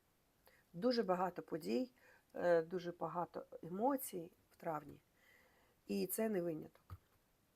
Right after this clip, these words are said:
Травень в цьому році, двадцять п'ятому. Так. Щодо коучингових порад. А, можливо, допоможуть вам запитання,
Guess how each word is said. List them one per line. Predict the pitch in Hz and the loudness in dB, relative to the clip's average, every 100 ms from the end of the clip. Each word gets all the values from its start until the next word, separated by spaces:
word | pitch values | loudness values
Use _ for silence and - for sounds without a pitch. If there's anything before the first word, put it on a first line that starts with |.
| _ _ | _ _
Травень | 196 196 175 160 | 0 2 0 -2
в | |
цьому | - - 170 160 | -8 -6 -4 -2
році, | 160 156 - | -2 -4 -8
двадцять | 156 165 - 170 | -8 -8 -8 -8
п'ятому. | 170 165 - 170 170 _ _ _ _ _ _ _ _ - - _ _ - | -6 -8 -10 -16 -16 _ _ _ _ _ _ _ _ -12 -12 _ _ -8
Так. | 180 147 123 _ _ _ _ - - - - - | -8 -8 -14 _ _ _ _ -20 -20 -20 -20 -16
Щодо | - 302 269 | -4 0 4
коучингових | 254 247 240 196 185 170 | 8 6 6 -2 -4 -6
порад. | - 156 139 139 - _ _ _ _ _ _ _ _ _ _ _ _ _ _ _ _ _ _ _ _ - _ _ _ _ _ _ _ - | -8 -10 -10 -14 -20 _ _ _ _ _ _ _ _ _ _ _ _ _ _ _ _ _ _ _ _ -20 _ _ _ _ _ _ _ -4
А, | 196 185 175 | 0 2 2
можливо, | 196 196 277 262 247 233 226 | 0 0 2 6 6 6 0
допоможуть | 185 202 202 196 185 | -2 -2 -2 -2 -2
вам | 190 180 | -2 -2
запитання, | 180 175 202 202 196 185 | -4 -4 -2 -2 -2 -2